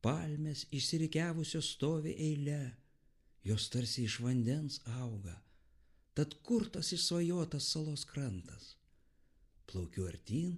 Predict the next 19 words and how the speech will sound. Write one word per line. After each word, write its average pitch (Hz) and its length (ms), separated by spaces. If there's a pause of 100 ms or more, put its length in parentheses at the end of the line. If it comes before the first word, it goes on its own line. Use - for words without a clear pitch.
(340)
palmės 92 480
aukštyn, 170 680 (260)
kamienai 170 540
išstypę 175 580
vis 165 240
storyn. 170 640 (480)
Dabar 147 260
jau 160 220 (100)
aiškiai 131 480
matau 123 480 (240)
ir 127 160
bangomūšį 131 800
kairėje, 143 560 (320)
ir 139 180
kranto 156 380
juostą 156 560
šalia. 147 480 (800)
Įlankos 139 560
vandenyje 127 720